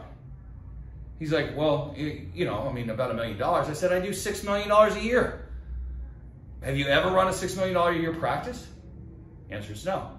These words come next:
Do I wanna hire this guy as my business consultant to teach me how to be a dental C-, C E O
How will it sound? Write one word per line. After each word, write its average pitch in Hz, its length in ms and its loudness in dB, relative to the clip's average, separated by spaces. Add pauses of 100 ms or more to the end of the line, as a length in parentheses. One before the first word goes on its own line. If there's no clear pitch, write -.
(500)
Do 123 140 2
I 151 100 6
wanna 160 280 2
hire 117 360 -2
this 143 140 -6
guy 131 180 0
as 127 160 -2
my 95 80 -6
business 92 340 -10
consultant - 440 -6
to - 60 -8
teach - 280 -10
me 127 60 -4
how 120 60 -4
to 107 80 -6
be 104 120 -6
a 95 100 -6
dental 104 300 -6
C-, 101 460 -10 (200)
C - 220 -8
E 113 360 -8
O - 420 -2